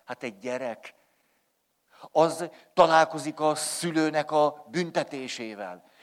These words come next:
Ezért abban a világban mélyül el, hogy ha valami rossz történik, akkor a felelőst meg kell keresni, és annak bűnhődnie kell,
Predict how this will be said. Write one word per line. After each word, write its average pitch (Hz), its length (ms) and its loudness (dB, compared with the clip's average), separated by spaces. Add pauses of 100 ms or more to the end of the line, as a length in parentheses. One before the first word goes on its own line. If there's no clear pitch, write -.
(120)
Ezért 151 400 -2
abban 165 360 0
a 156 280 2
világban 156 540 2
mélyül 151 460 -6
el, 170 320 -2 (240)
hogy 143 320 -2 (120)
ha 139 100 -4
valami 160 340 2
rossz 165 200 -4
történik, 170 600 -8 (140)
akkor 156 280 0
a 143 40 -2
felelőst 170 480 -2
meg 160 220 2
kell 151 180 -6
keresni, 147 480 -6
és 139 140 -10
annak 135 420 -10
bűnhődnie 135 960 -8
kell, 107 400 -6